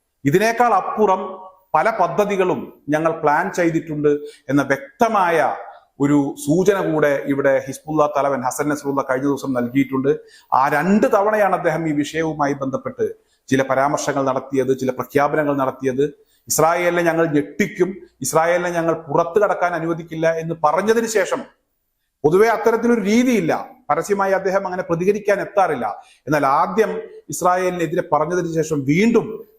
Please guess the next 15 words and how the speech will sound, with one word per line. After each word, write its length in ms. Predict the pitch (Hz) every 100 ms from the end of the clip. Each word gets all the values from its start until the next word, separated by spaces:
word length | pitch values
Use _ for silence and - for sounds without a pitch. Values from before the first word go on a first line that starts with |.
| 131
"വെള്ളിയാഴ്ച 640 | 151 196 247 262 254 254
ഇസ്രായേലിനെ 520 | 202 - 185 175 170
ഞങ്ങൾ 300 | 165 156 151 151
ഞെട്ടിക്കുമെന്ന്" 640 | 139 135 170 175 165 156
പറഞ്ഞിരുന്നു. 500 | 143 127 139 117 101 - _ _ 135
എന്തായാലും, 360 | 156 165 165
ഇന്നലെ 640 | 139 165 190 170 175 - - -
ചെയ്ത 220 | 156 160
ചില 180 | 170 170
വാർത്തകൾക്കടിയിൽ 1080 | 165 147 156 - 190 185 - 160 156 143 - - -
നിരവധി 320 | 127 156 175
കമന്റുകൾ 480 | 180 147 160 170 180
പ്രത്യക്ഷപ്പെട്ടിരുന്നു. 760 | 170 - 156 151 131 123 120 113
"എന്തായി 520 | 123 135 160 160 165
വെള്ളിയാഴ്ച? 640 | 147 147 175 165 160 160